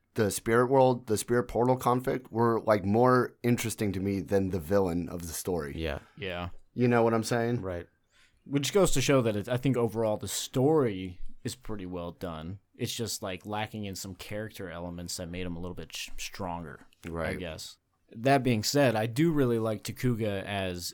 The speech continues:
Speaker 3: a, as a, like, visually in the way he's drawn. And I like his hook swords, and I like the way he moves, and I like that he can chi block with his tentacle arm, you know, before,
Speaker 1: That he
Speaker 3: before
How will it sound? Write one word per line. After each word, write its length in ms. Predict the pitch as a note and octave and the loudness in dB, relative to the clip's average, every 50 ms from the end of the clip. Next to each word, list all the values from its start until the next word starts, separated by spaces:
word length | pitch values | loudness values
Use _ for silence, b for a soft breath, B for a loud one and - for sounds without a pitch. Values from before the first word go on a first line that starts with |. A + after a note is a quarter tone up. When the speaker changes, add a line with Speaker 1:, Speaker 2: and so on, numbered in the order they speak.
| - - | -8 -6
Speaker 3:
a, 160 | G#2 F2+ E2 - _ _ _ _ _ _ _ _ | -6 -6 -6 -10 _ _ _ _ _ _ _ _
as 280 | - A2+ A#2 G2+ F#2+ | -6 -4 -4 -4 -4
a, 60 | G2+ F#2+ | -6 -8
like, 240 | G2 G2 G#2 G#2 | -6 -6 -6 -6
visually 540 | G#2 G#2+ C#3+ D3+ B2 G2+ F2+ D#2+ - - _ _ _ - | 0 2 2 2 4 2 -4 -10 -12 -14 _ _ _ -4
in 100 | A#2+ B2 | -2 0
the 60 | A#2+ | 0
way 140 | A#2+ A#2+ A#2 | 0 0 0
he's 200 | A2 G#2+ F#2 F#2 | -2 -4 -8 -8
drawn. 420 | - A2 A#2 A2 F#2+ D#2+ C#2+ - A2 G2+ _ _ - | -8 -6 -4 -4 -6 -6 -10 -14 -18 -20 _ _ -10
And 140 | A#2 A2+ A2 | -6 -6 -4
I 60 | A2 | -4
like 200 | G#2+ G#2+ A2 G#2+ | -4 -4 -6 -6
his 160 | - G2+ F#2+ | -8 -10 -6
hook 180 | G#2+ C#3+ D3 C3+ | -4 -4 -4 -4
swords, 300 | C3+ - C3 B2+ A#2+ G#2 | -4 -2 -2 -2 -2 -2
and 100 | A2+ G#2 | -4 -8
I 40 | G2 | -8
like 140 | G2+ G2 - | -10 -10 -10
the 80 | G#2 | -10
way 100 | G#2 G2 | -8 -8
he 40 | G2 | -6
moves, 340 | G2+ A#2 B2+ B2 B2 A#2+ G#2 | -4 -2 0 0 0 -2 -2
and 80 | A#2 G2+ | -6 -6
I 20 | G2 | -6
like 180 | G2 G2+ F2+ | -6 -8 -8
that 100 | - F#2 | -6 -8
he 80 | F#2 F2 | -8 -8
can 420 | - - G2+ F2+ E2+ E2 E2 E2+ _ - | -10 -10 -10 -10 -10 -12 -14 -16 _ -14
chi 240 | - - - B2+ A#2+ | -10 -4 -2 -2 -2
block 440 | A2+ A#2+ A#2+ A#2 A#2 A2+ A2+ - _ _ | -2 -2 -2 -2 -2 -4 -4 -10 _ _
with 180 | _ A2+ G#2 - | _ -6 -6 -6
his 240 | G2 F#2+ F2 E2+ - | -6 -8 -10 -10 -8
tentacle 580 | - A#2 A#2+ A#2 - B2 A#2+ A#2+ A#2 A2+ G#2 F#2+ - | -4 -4 -2 -2 -4 -4 -2 -2 -2 -2 -4 -4 -4
arm, 380 | A2+ A2 A2+ A2 A2 A2 A2+ - - - _ - | -2 -2 0 0 0 0 -2 -4 -10 -20 _ -6
you 100 | B2+ A2+ | -2 -2
know, 80 | G#2 | -2
before, 200 | F#2+ F2+ F2+ G#2 G#2+ | -2 0 0 2 4
Speaker 1:
That 40 | A2 | 4
he 80 | A2 | 2
Speaker 3:
before 100 | F#2+ F2+ | 2 0